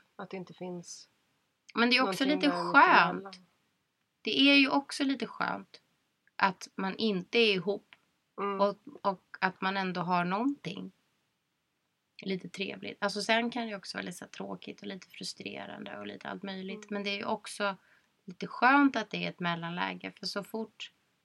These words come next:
Speaker 2: det är så här uttalat någonting. Jo, men just, jag är fisk, jag gillar ju när det är lite vibbigt och man inte vet.
Speaker 1: Mm. Jo,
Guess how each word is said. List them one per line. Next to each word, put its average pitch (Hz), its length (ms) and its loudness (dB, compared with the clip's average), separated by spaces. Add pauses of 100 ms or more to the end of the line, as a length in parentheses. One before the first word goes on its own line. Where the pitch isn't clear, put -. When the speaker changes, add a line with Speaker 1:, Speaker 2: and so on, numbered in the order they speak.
(100)
Speaker 2:
det 202 120 -8
är 208 40 -4
så - 120 -8
här - 120 -6
uttalat 214 1000 0 (300)
någonting. 185 720 -8 (800)
Jo, 233 140 6
men 262 100 8
just, 262 140 2
jag 233 180 10
är 240 40 4
fisk, 240 400 0
jag 220 80 -2
gillar 233 360 2
ju 247 120 2
när 226 120 2
det 208 60 0
är 196 40 -2
lite 190 160 -6
vibbigt 190 580 -2
och 190 60 -6
man 196 160 -2
inte 185 160 -6
vet. - 600 -4
Speaker 1:
Mm. 208 560 -4
Jo, 196 100 -16